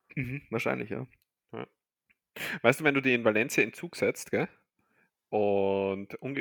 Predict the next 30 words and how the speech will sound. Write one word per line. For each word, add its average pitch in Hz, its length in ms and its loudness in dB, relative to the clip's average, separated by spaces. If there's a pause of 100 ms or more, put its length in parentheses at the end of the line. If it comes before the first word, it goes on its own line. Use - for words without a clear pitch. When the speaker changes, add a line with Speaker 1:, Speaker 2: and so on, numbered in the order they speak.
Speaker 2:
um 131 160 -6
die 127 100 -2
drei 104 220 2
Stunden 147 320 -4
in 113 100 -4
den 110 40 -8
Norden 113 300 2
fährst, - 280 -10
weißt - 160 -10
du, 127 180 -10
weißt, - 260 -6
wo 127 60 -8
du 127 120 -6
dann 143 140 -10
bist? - 260 -8 (1300)
Speaker 1:
In 117 80 0
der 104 100 2
Stadt, 135 240 2
in 110 80 -2
der 110 100 2
du 107 100 2
mal 104 400 0
gelebt 104 340 -4
hast? - 260 -8 (460)
Speaker 2:
Richtig, - 260 -8
in 95 100 -12
Barcelona, 120 420 -6
Speaker 1:
Mhm. - 40 -4
Speaker 2:
schau, - 240 -4
super. - 340 -10